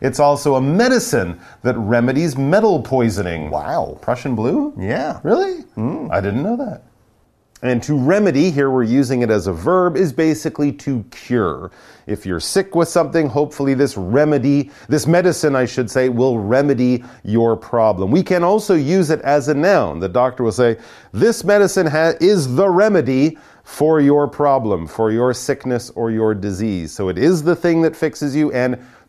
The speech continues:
Speaker 1: to be fixed by a medicine or something like that, or even just to solve a problem that you might have, is to remedy that problem. Are you late for the train and you only have a few minutes to get to the train station? Well, I've got a car. I can remedy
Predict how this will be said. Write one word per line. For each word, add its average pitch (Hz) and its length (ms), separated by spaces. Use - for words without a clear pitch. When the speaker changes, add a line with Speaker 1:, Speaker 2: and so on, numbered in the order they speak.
Speaker 1:
to 185 200
be 165 240
fixed - 680
by 120 200
a 113 80
medicine 113 640
or 110 80
something 110 420
like 104 180
that, 131 260
or 269 120
even 277 240
just 226 220
to 196 60
solve 196 500
a 180 60
problem 190 560
that 87 140
you 101 140
might 90 220
have, 82 260
is 101 100
to 127 240
remedy 135 640
that 120 300
problem. 95 560
Are 92 80
you 104 180
late 131 340
for 143 180
the 120 100
train 151 600
and 104 140
you 113 120
only 139 220
have 139 180
a 127 80
few 147 240
minutes 147 320
to 135 100
get 135 240
to 135 80
the 127 120
train 185 280
station? 196 460
Well, 113 320
I've 202 300
got 196 220
a 190 60
car. 175 600
I 185 180
can 113 220
remedy 175 640